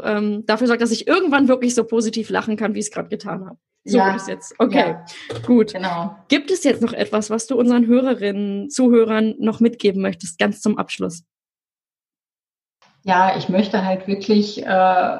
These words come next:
Speaker 2: ähm, noch mal deutlich machen, dass, äh, die Frauen ähm, nicht selber schuld sind, wenn was mit der Geburt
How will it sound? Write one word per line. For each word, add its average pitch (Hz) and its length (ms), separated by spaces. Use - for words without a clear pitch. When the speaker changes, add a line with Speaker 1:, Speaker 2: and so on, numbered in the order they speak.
Speaker 2:
ähm, 180 720
noch 185 240
mal 185 640
deutlich 214 460
machen, 190 680
dass, 175 540
äh, 165 480
die - 160
Frauen 202 760
ähm, 180 400
nicht 196 320
selber 190 340
schuld - 380
sind, 165 500
wenn 165 800
was - 300
mit 160 160
der 156 380
Geburt 160 460